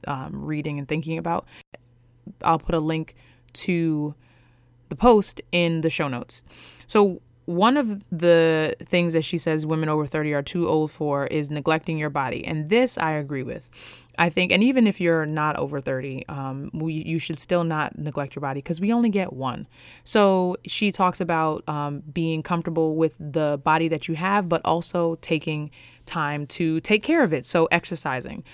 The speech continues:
Um, I did an episode, I think it was episode five, where I talked about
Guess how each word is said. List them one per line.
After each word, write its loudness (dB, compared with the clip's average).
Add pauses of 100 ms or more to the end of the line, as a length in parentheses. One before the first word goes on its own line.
(220)
Um, 0
I 2
did 0
an 0
episode, -4
I -4
think -8
it -6
was -8
episode -4
five, -2
where -4
I -8
talked -6
about -6